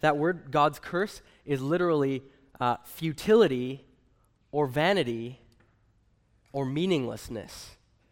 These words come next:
And so if you read Ecclesiastes, right, Ecclesiastes keeps saying meaningless, meaningless. If you read Ecclesiastes in Greek, it's the same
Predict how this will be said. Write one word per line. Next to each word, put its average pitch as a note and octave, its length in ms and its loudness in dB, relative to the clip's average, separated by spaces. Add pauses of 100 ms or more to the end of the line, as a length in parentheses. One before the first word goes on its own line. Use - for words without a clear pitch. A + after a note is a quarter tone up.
(200)
And E3 100 -2
so F#3+ 80 2
if F3 80 0
you E3+ 100 -2
read G#3 160 0
Ecclesiastes, F3 760 0
right, D#3+ 160 -4
Ecclesiastes F3 540 -2
keeps - 180 -10
saying D3+ 200 -4
meaningless, F3 440 2
meaningless. F#3 580 -2 (640)
If - 80 -16
you E3 60 -8
read F#3 120 -4
Ecclesiastes D#3 640 -4
in C3 80 -4
Greek, C#3 260 -6
it's - 180 -10
the C3 100 -14
same C3 500 -6